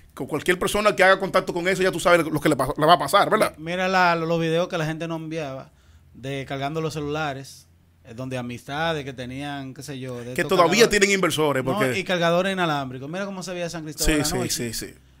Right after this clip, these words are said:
Speaker 2: Ahí la gente nos envió los videos en,
Speaker 1: Eso era algo
Speaker 2: en,
Speaker 1: común
Speaker 2: en
Speaker 1: a-,
Speaker 2: dron.
Speaker 1: hace unos años atrás.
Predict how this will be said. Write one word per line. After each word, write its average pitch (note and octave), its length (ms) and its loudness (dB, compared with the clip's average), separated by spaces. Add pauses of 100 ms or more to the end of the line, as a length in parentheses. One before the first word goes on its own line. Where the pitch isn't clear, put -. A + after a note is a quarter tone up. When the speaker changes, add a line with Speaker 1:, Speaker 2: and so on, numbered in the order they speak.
(260)
Speaker 2:
Ahí B2+ 120 -10
la C#3 100 -6
gente D3 200 -8
nos D3 80 -6
envió C#3 200 -8
los C#3 180 -8
videos D3+ 480 -4
en, C3+ 100 0
Speaker 1:
Eso G3+ 180 8
era A#3 60 10
algo B3+ 120 8
Speaker 2:
en, B3 60 -2
Speaker 1:
común A3+ 560 2
Speaker 2:
en - 100 -6
Speaker 1:
a-, F3 60 12
Speaker 2:
dron. D#3 100 8
Speaker 1:
hace F3 200 10
unos F#3+ 200 6
años G3 220 8
atrás. E3+ 420 6